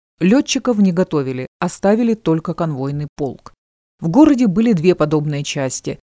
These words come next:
на Вауше и на городке О Р. Но городок от Зари расположен сравнительно далеко – Вауш рядом. Если при выходе колонны на штурм Зари из городка на Зарю кто-нибудь успеет позвонить, то в случае подъема по тревоге Вауша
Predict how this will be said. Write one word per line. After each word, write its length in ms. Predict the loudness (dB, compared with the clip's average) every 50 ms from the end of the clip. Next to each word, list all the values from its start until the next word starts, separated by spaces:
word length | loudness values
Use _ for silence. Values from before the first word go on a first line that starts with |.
| _ _ -2
на 260 | 2 4 6 6 6
Вауше 460 | 6 4 4 4 2 0 -2 -4 -6
и 180 | -8 -4 -2 -2
на 100 | -2 0
городке 500 | 0 0 -2 -2 -2 -4 -2 -2 -2 -2 -2
О 160 | 0 0 2
Р. 240 | 2 2 0 -2 -6 _ _ _ _ -4
Но 180 | 2 4 4 6
городок 500 | 6 4 4 4 4 4 2 0 0 0
от 160 | -2 0 0 2
Зари 260 | 2 2 2 2 0
расположен 520 | 0 -2 -2 0 0 0 2 2 2 0
сравнительно 580 | 0 0 2 4 4 4 4 4 2 2 4 4
далеко – 540 | 4 2 2 0 -2 0 0 0 0 0 -6 _ _ _ _
Вауш 580 | -6 -4 0 2 4 4 4 2 0 -2 -6 -8 -2
рядом. 500 | 0 2 2 2 0 0 -2 -6 -6 -8 _ _ 2
Если 340 | 4 4 4 4 0 -2
при 140 | 0 0 0
выходе 360 | 2 2 2 2 2 2 2
колонны 420 | 0 2 0 2 2 4 4 6 6
на 120 | 4 2
штурм 360 | 0 -4 -8 -4 2 2 4
Зари 300 | 4 4 4 4 4 2
из 220 | -2 -4 -6 -6 -2
городка 520 | -2 -2 -2 -2 -4 -4 -2 -2 -2 -2 _ _ _
на 140 | 2 2 4
Зарю 240 | 4 4 4 2 2
кто-нибудь 480 | 0 0 2 4 6 6 4 2 -4 -4
успеет 480 | -6 -6 -6 -2 0 0 0 0 0 0
позвонить, 640 | -2 -2 0 2 0 2 2 0 -2 -4 -8 -14 _ _
то 100 | -2 -2
в 60 | 0 0
случае 360 | -2 -2 -2 0 0 -4 -2
подъема 460 | 0 0 0 2 2 2 2 2 0
по 120 | 0 -4
тревоге 480 | -4 -2 -2 0 2 2 2 2 2 0
Вауша 640 | 0 2 2 2 2 2 0 -4 -8 -12 -12 -12